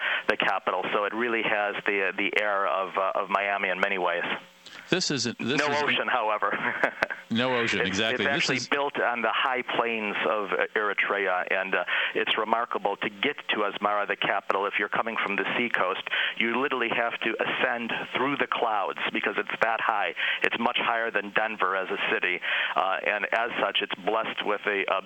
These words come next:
Speaker 1: beautiful climate. It's sort of a perpetual spring year-round in Asmara.
Speaker 2: And how is the tourism infrastructure? How does one get there?
Speaker 1: Uh, well, regrettably, not easily. Um, it, because of the ongoing situation with, uh, with Ethiopia, there is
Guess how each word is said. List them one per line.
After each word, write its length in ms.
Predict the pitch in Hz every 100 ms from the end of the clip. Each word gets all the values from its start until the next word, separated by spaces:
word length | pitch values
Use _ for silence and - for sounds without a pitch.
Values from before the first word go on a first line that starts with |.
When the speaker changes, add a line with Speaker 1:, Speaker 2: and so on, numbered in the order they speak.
| -
Speaker 1:
beautiful 400 | 110 120 107 107
climate. 440 | - 104 101 92
It's 160 | 92 -
sort 160 | 107
of 80 | 101
a 60 | 87
perpetual 560 | 101 - 123 - 107 98
spring 420 | - 113 104 92
year-round 560 | 98 98 98 95 90 85
in 80 | 87
Asmara. 480 | 85 85 85 78 78 - - - - -
Speaker 2:
And 180 | 143 139
how 280 | 135 180 190
is 140 | 170
the 100 | 156
tourism 400 | 127 156 151 117
infrastructure? 420 | 95 87 82 85
How 100 | 87
does 140 | 123 117
one 220 | 117 117
get 220 | 107 113
there? 300 | - 82 - - - - - - - - - 139
Speaker 1:
Uh, 260 | 139 143 - -
well, 280 | 143 151 139
regrettably, 440 | 139 147 143 131
not 220 | 120 120
easily. 400 | 113 101 95 90 85 - -
Um, 360 | 95 101 98 -
it, 240 | - 85 - - 101
because 400 | 120 - 160 151
of 100 | 123
the 160 | 113 117
ongoing 720 | 123 123 120 113 117 113 110 107
situation 680 | 113 117 107 107 - 104 101
with, 160 | 98 -
uh, 300 | 104 101 98 82
with 180 | 104 -
Ethiopia, 600 | 104 101 98 95 95 95
there 140 | 98
is 80 | 95